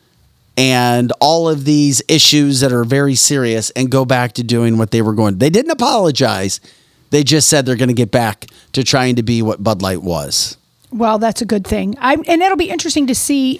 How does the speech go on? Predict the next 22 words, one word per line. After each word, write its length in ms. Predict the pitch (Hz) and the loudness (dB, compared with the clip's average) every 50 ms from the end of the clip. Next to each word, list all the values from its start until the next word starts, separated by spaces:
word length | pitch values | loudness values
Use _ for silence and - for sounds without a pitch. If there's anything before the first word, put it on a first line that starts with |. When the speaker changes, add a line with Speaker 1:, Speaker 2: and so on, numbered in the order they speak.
| - | -2
Speaker 2:
does 220 | 220 262 269 233 202 | -2 0 0 2 0
that 180 | 247 - - | 0 0 0
matter 400 | 233 226 226 214 220 240 254 254 | 0 2 2 2 2 2 2 0
to 160 | 247 - 285 | 0 -2 -2
people? 580 | 240 - - 269 269 262 - 277 277 277 277 285 - - - - - - - - | -2 0 0 0 0 0 0 0 2 2 0 -2 -6 -10 -16 -16 -16 -10 -4 -2
I 100 | 262 240 | -2 0
think 260 | - 302 285 262 247 | 2 0 0 0 2
there's 220 | 269 262 262 220 | 2 2 2 2
a 60 | 233 | 2
lot 260 | 220 214 208 208 247 269 | 0 2 0 0 0 2
of 80 | 254 | 2
people 300 | - 277 254 - 247 233 | 0 0 2 2 0 2
that 160 | 202 226 180 | 2 0 -2
still 320 | - - - - 254 240 226 | -2 -6 -2 0 0 2 2
that 100 | 233 - | 2 0
Speaker 1:
It 120 | - - | 2 2
may 120 | 233 254 254 | 2 0 0
Speaker 2:
does 100 | - - | 0 -2
Speaker 1:
not. 40 | 226 | -2
Speaker 2:
matter 320 | 226 214 220 247 254 254 220 | 0 2 0 2 2 0 0
to 160 | - - 226 | 0 0 0
them. 320 | 202 202 196 190 202 202 | 0 0 0 0 -2 -2